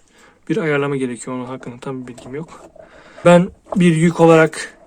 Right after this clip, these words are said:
D C motor bağlayacağım. Bağlantısını gerçekleştiriyorum.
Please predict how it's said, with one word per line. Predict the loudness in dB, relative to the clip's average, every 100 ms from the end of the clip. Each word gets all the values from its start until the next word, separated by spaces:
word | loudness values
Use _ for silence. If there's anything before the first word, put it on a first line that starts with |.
| _ _ _ -2
D | 0 2
C | 2 2
motor | 2 2 2 4
bağlayacağım. | 2 -2 -6 -8 -8 -8 -16 -18 _ _ _ _ _ _ _ _ _ _
Bağlantısını | -2 0 -2 -6 -8 -8 -10 -12 -10
gerçekleştiriyorum. | -10 -10 -12 -10 -12 -10 -10 -8 -12